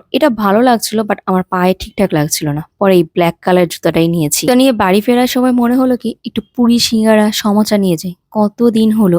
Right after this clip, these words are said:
এই জিনিসগুলো খাই না, গরম গরম ডাল পুরি, পেঁয়াজ দেওয়া সমোচা,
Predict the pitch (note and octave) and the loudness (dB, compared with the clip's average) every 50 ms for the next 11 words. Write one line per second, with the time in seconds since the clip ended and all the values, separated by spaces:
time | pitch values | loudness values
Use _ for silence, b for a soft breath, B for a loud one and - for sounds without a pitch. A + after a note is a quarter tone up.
0 | - _ - G#3 G3+ G3 - G3+ G3 F#3+ F#3+ - - G3 G3+ G3 - - G3+ F#3 | -2 _ 0 0 0 0 0 0 0 0 -2 -2 0 0 0 0 -2 -2 -2 -2
1 | E3+ E3 D#3+ - B B B B B B B _ - F#3+ G3 G3+ G#3 G3+ G3+ G3+ | 0 -2 -4 -6 B B B B B B B _ -2 0 2 2 2 2 0 0
2 | - G3+ G3+ G3+ G3+ G3 - F#3+ F3+ F3+ F#3+ G3 - - G#3+ F#3+ G3 G#3+ - _ | 0 0 0 0 -2 -2 -2 0 0 0 0 -2 -2 -2 -2 -2 -2 -4 -6 _
3 | _ _ _ _ _ _ - G#3+ A3 A3 G#3+ G#3+ - _ - G#3 G#3 G#3 G#3 - | _ _ _ _ _ _ -2 0 2 2 2 2 0 _ -2 0 0 0 -2 -2
4 | - G3 F#3+ G3+ G#3+ G#3 - F#3+ F#3+ G#3+ | 0 0 2 2 0 -2 -2 -4 -4 -4